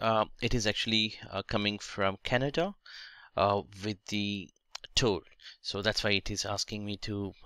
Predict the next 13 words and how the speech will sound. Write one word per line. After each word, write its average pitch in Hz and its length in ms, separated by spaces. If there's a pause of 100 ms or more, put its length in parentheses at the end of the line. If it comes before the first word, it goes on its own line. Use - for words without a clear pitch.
(120)
prove 107 280
as 95 140
a 98 60
human 110 400
all 107 260
those. 92 260
So 113 180
let - 380
me 170 180
actually 131 540 (540)
go 123 180
to 117 460 (340)
my 98 540